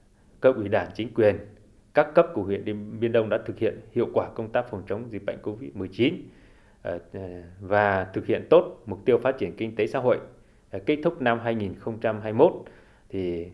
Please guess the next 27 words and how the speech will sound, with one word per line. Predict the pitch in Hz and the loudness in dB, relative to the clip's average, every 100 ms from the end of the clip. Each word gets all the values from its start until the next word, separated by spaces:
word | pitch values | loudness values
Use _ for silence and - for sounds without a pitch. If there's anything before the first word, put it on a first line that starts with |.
| - _ _ 110 | -20 _ _ -8
mười | 104 107 101 90 95 - - - 110 104 98 98 | 0 4 4 2 -6 -16 -20 -18 -14 -12 -12 -2
bốn | 107 156 - | 6 6 6
trên | 123 | 2
mười | 104 | 2
bốn | 87 113 | -2 -4
chỉ | - 87 | -4 -6
tiêu | 113 110 - | 0 0 0
của | 85 78 - - | -4 -4 -10 -4
huyện | 107 92 - - _ | -2 -2 -4 -20 _
đã | 107 | -10
đạt | 117 117 107 - | -2 -2 -2 -14
và | 104 92 | -10 -6
vượt | 101 - | -6 -4
kế | 110 123 | -4 -4
hoạch | 98 - - | -6 -8 -14
đề | 90 87 | -10 -2
ra, | 104 104 - _ _ _ _ _ _ | -2 -4 -16 _ _ _ _ _ _
và | 90 | -14
không | - 120 120 | 0 0 2
để | 95 85 87 | 0 -2 -6
dịch | 92 101 - | -12 -12 -2
bệnh | 104 95 | 0 0
xảy | - 98 90 | -4 -6 -2
ra, | 110 117 120 - - _ _ | 0 0 -4 -16 -20 _ _
ờ, | - 92 90 92 92 90 - - - | -4 -4 -4 -6 -10 -14 -16 -20 -14
ờ, | 92 90 | -12 -2
trong | 113 | -2